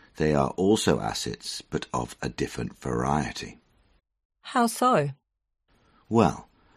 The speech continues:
Speaker 1: non-trade receivables refer to money that is promised to a company not from trade, but by other means. For example,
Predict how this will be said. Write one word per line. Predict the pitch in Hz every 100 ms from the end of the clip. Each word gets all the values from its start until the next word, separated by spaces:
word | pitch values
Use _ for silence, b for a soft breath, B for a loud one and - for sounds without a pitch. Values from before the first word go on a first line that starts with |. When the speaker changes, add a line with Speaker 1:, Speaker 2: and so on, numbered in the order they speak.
| -
Speaker 1:
non-trade | 98 127 - 131 107
receivables | 90 - 69 60 - 53 -
refer | 85 - 87 85
to | -
money | 95 92 67 50 -
that | - -
is | 78
promised | - - 113 76 - -
to | 67
a |
company | - 82 73 62 53 53 b b b b
not | 71 85 110 -
from | 131 123
trade, | - 127 82 53 50 - - b b
but | - 80
by | - 69
other | 71 78
means. | 60 - - - - _ _ _ b b b
For | - 101 113
example, | 98 80 62 62 76 85